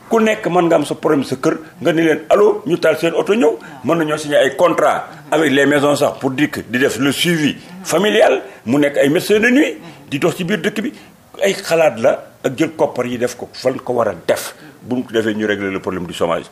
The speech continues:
On n'a pas besoin di def ay remaniement ministère, côté, côté. Non, non, non, c'est des développeurs, ay nit yoo xam naka la ñuy defee. Nga jox leen moyens yi, ba pare di leen évaluer. Gis nga, dañu war a toog fii di évaluer nit ki. Bu ñu la dénkee projet, dañu war a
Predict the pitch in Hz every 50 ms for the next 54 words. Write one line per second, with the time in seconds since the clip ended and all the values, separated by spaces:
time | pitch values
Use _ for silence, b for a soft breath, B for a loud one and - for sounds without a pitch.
0 | B B B - - 185 208 - 220 214 180 139 160 175 165 151 165 160 151 135
1 | 143 135 139 120 - B B B B B - 147 113 98 101 110 107 104 98 98
2 | 95 98 98 92 92 95 98 101 98 95 - - 107 98 101 101 - - 104 -
3 | 101 104 95 98 113 117 117 120 113 110 101 113 110 107 113 110 107 107 107 110
4 | 110 107 107 113 107 101 95 - - - 101 110 110 117 107 107 110 110 120 107
5 | 104 107 110 104 117 113 113 113 107 107 101 120 117 117 107 85 B B B B
6 | B B - 107 107 117 101 127 110 113 117 113 110 110 113 117 113 117 113 110
7 | 107 104 95 - B B B B - - 123 127 - - 101 - - - - -
8 | - _ - - - - - 107 92 104 101 110 113 110 - - 98 95 101 92
9 | 92 95 95 85 - - - - - - - - _ - - - - - _ _
10 | _ - _ _ - 143 170 180 165 131 104 101 143 160 170 170 165 170 - 170
11 | 147 - - 139 131 123 - - 131 135 143 147 147 143 135 127 117 120 123 120
12 | - 110 92 104 131 165 165 147 165 151 151 143 135 - - 131 127 113 95 98
13 | 92 - 110 110 127 143 143 -